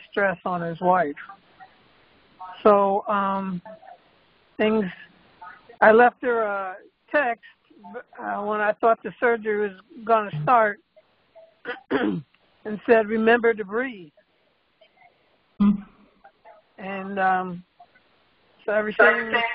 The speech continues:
Speaker 1: everything went fine.
Speaker 2: Praise God.
Speaker 1: Thank God.
Speaker 2: Praise God. Thank you, Lord. Thank you, Jesus.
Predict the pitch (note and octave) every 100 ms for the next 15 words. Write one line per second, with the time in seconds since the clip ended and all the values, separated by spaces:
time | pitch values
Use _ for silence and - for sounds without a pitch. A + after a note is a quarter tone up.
0 | A3+ A3 - G#3 A#3 - A#3+ A3+ A#3 A3
1 | G#3+ B3 A#3+ G#3 C#4+ B3+ C4 F#3 F3 C4+
2 | - _ - _ _ _ _ _ _ _
3 | F#3 F3 E3+ E3+ - D3+ D3 C#3+ D3 -
4 | _ _ - - E3 - - F#3 F#3+ F#3
5 | E3+ E3 - A3+ - B3+ G#3 G#3+ A3 A#3
6 | A#3 - G4+ G4+ F#4+ C#4+ F3+ G3+ G#3 A3+
7 | A3 G3+ F#3+ F#3+ - D#3